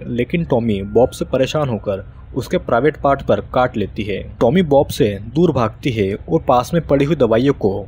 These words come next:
खा लेती है। बॉब टॉमी को रोकने की कोशिश करता है, लेकिन तब तक टॉमी वो दवाइयाँ खा चुकी थी, जिसके बाद में टॉमी को फिर से नशा होने लगता है और बॉब टॉमी को जगाए रखने के लिए बाथरूम में ले जाकर उसे पानी से नहला देता है।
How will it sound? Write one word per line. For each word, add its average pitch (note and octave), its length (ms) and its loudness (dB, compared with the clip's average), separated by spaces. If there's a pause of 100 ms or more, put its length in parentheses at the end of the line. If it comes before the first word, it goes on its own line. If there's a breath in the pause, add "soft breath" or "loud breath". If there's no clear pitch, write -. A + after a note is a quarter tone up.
(100)
खा C#3+ 100 2
लेती A2+ 320 0
है। F#2+ 200 -4 (340)
बॉब C#3 300 2
टॉमी D3 220 2
को F3+ 120 2
रोकने D#3 260 0
की F3 80 -10
कोशिश B2+ 340 -2
करता C3+ 280 0
है, G2+ 220 0 (100)
लेकिन B2+ 360 -2
तब - 260 -2
तक - 180 -2
टॉमी A2 320 -2
वो C#3 160 -2
दवाइयाँ C3+ 360 2
खा D#3+ 140 0
चुकी G#2 260 -6
थी, A2 240 -6 (460)
जिसके - 340 -2
बाद D#3+ 240 0
में F3 100 -2
टॉमी C3+ 300 0
को - 240 -2
फिर C3 220 0
से F3+ 140 -2
नशा D3 240 0
होने B2+ 260 -2
लगता B2 320 -4
है G2+ 200 -6 (280)
और D#3 160 2
बॉब B2 380 2 (120)
टॉमी C3 220 0
को E3 120 0
जगाए B2+ 280 4
रखने C3 280 0
के C#3+ 120 -2
लिए G2+ 240 0 (100)
बाथरूम G#2 380 0
में D#3+ 80 0
ले D#3+ 140 4
जाकर G#2 400 -2
उसे - 300 -4
पानी B2 380 -2
से G2+ 180 -4
नहला A#2+ 300 0
देता G#2 280 -2
है। F#2+ 160 -6